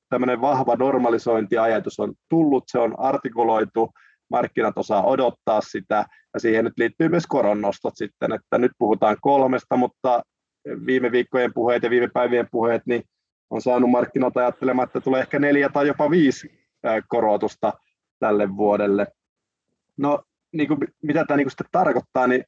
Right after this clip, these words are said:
se on tosi vaikea sanoa. <laughs> Että, että, no itse näen, että ää, jos niinku finanssipolitiikka, ää, ei enää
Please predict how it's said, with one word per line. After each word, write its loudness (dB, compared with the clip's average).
se -2
on 2
tosi -4
vaikea 0
sanoa. 0
<laughs> 0
Että, -2
että, -2
no 0
itse 0
näen, 2
että -2
ää, 2
jos -2
niinku 0
finanssipolitiikka, 0
ää, 0
ei 0
enää 0